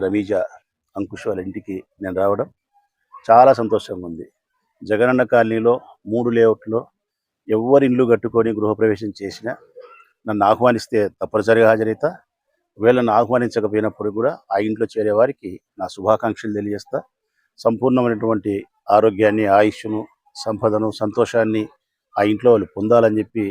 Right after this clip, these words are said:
ఆ పరమేశ్వరునికి మనస్ఫూర్తిగా ప్రార్థన చేస్తూ ఈరోజు కూడా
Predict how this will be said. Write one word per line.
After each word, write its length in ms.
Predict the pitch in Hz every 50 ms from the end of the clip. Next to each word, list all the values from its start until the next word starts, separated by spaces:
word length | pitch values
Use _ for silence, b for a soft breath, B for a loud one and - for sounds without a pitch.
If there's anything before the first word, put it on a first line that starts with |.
| - _ _ -
ఆ 40 | 98 92 -
పరమేశ్వరునికి 680 | 104 104 104 117 110 - - 117 104 98 90 - 87 90 - _ _ 98
మనస్ఫూర్తిగా 500 | 101 110 - _ 113 107 _ - 107 101 -
ప్రార్థన 300 | - 98 98 _ - 104 104 107
చేస్తూ 220 | 107 - _ - 180 - _ _ _ _ _ B B B B B B - 107
ఈరోజు 260 | 117 127 127 120 123 120
కూడా 140 | 123 120 113